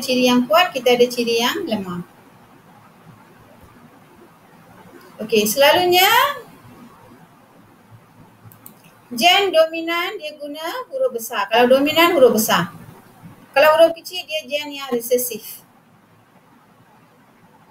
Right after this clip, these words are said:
Hmm. Dia pun sama. A, B besar untuk dominan, B kecil untuk resesif.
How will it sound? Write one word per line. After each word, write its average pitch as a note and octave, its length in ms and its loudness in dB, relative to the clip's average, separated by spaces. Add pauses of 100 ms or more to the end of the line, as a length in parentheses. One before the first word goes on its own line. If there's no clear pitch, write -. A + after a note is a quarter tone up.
(720)
Hmm. F#3 460 -18 (1900)
Dia C4 80 -6
pun C#4 160 -4
sama. A#3 320 -4 (400)
A, B3 120 6 (200)
B C4+ 160 2
besar D4 560 4
untuk C4+ 240 6
dominan, C#4 560 2
B B3+ 160 -2
kecil C#4 400 -4
untuk B3 240 4
resesif. A3 560 -2